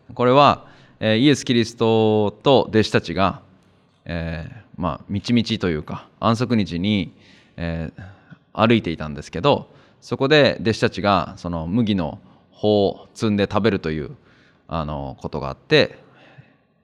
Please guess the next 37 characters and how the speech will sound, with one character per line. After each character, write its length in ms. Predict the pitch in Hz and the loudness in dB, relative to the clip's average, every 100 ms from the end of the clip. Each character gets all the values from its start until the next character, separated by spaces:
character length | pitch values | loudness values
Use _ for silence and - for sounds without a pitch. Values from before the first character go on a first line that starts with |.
| _ | _
そ 160 | - 104 | -10 -4
こ 100 | 98 | 0
で 520 | 101 95 98 - - - | 2 0 -4 -12 -16 -4
パ 100 | 98 | -2
リ 60 | |
サ 100 | 95 | -2
イ 60 | 98 | -4
人 160 | 85 90 | -4 -6
た 100 | 85 | -6
ち 100 | 80 | -8
が 80 | |
来 80 | 80 | -8
て 380 | - 123 - - _ _ _ | 0 0 0 -8 _ _ _
非 100 | 110 | -6
難 180 | 87 80 | -4 -4
す 120 | 110 | -4
る 100 | 113 | -2
と 100 | 95 | -2
い 80 | 71 | -4
う 60 | - - | -8 -12
話 280 | 80 - - | -10 -10 -10
で 60 | |
す 80 | - | -4
ね。 220 | 160 - _ _ _ _ _ - - _ _ - | -4 -4 _ _ _ _ _ -20 -20 _ _ -4
一 100 | 117 | -2
節。 340 | - 107 85 - _ _ _ _ | 0 0 -2 -10 _ _ _ _
そ 200 | - 151 | -2 2
の 100 | 180 | 4
頃 220 | 185 160 | 6 6
イ 100 | 147 | 6
エ 60 | 151 | 4
ス 140 | - | 4
は 280 | 131 104 98 | 4 4 4
安 140 | 127 | 2
息 220 | 135 156 135 | 2 2 2
日 200 | 101 87 | 2 -2
に 160 | 73 | -6